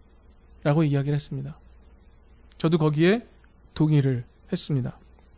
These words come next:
그것을 놓고 기도하면서 이런 기도를 했습니다. 어떻게 해야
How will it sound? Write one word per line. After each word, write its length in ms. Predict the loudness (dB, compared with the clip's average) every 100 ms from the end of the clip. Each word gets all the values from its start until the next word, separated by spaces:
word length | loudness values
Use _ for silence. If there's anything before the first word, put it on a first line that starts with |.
| -20 -20 -20 -20 _ _ -20 -20 -20 -20 -20 -20 _ _ _ -20 -20 -20 _ _ -20 -20 -20 -20 -20 -20 -12 8
그것을 280 | 10 12
놓고 200 | 10 10
기도하면서 680 | 6 10 12 12 10 8 4
이런 260 | 6 8 8
기도를 220 | 6 4
했습니다. 240 | 2 4
어떻게 380 | 4 6 4 8
해야 440 | 8 10 10 8